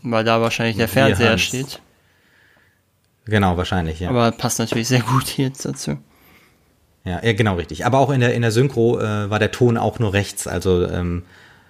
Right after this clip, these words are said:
Speaker 2: es könnte auch sein, dass da der Lautsprecher auch ist und
Speaker 1: Mhm.
Speaker 2: so. So, und jetzt, äh, bekennt er sich als Künstler.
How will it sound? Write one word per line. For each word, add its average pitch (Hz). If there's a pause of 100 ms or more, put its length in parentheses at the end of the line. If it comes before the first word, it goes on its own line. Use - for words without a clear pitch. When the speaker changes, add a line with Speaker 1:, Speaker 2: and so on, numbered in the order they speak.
(460)
Speaker 2:
es -
könnte 107
auch 95
sein, 98
dass 95
da 98
der 95
Lautsprecher 98
auch 98
ist 98
und 98
Speaker 1:
Mhm. 92
Speaker 2:
so. 92 (2750)
So, 104
und 90
jetzt, 92
äh, 87
bekennt 98
er 98
sich 90
als -
Künstler. 175